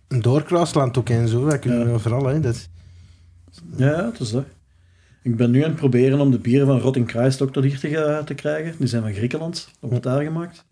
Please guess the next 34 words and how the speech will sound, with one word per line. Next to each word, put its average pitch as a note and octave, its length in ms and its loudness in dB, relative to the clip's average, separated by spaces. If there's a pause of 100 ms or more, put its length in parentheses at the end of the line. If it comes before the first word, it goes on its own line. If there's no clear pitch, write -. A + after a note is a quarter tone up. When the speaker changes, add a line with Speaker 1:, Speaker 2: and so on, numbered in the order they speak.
(480)
Speaker 2:
Maar A#2+ 160 -12
dat A2+ 100 -8
is F#2+ 60 -10
ook F#2+ 140 -16
niet G#2 100 -12
zo G2+ 100 -14
simpel. F#2+ 300 -16 (760)
<laughs> - 80 2 (680)
Speaker 1:
Oh. B2 220 -2 (400)
Speaker 2:
Vooral B2 580 0
al D3+ 80 -4
hier C#3+ 160 -4
dat C3+ 140 -4
die B2 120 -2
mannen C#3 260 2
reageren C3 500 2
op C#3 120 2
uw A#2 200 2
mail, B2+ 500 2
eh, C3+ 180 0
<laughs> - 40 -8
dat - 140 2
zijn - 240 2
nog C3+ 120 4
wel D3 200 4
ettelijke D3 340 0
weken C#3+ 300 4
verder. D3+ 400 0 (100)
Speaker 1:
Op C3 100 -6
zijn C3 140 4
Grieks B2 260 2
dan, C3+ 160 4
hè? C3 160 4
Oh, A2 260 4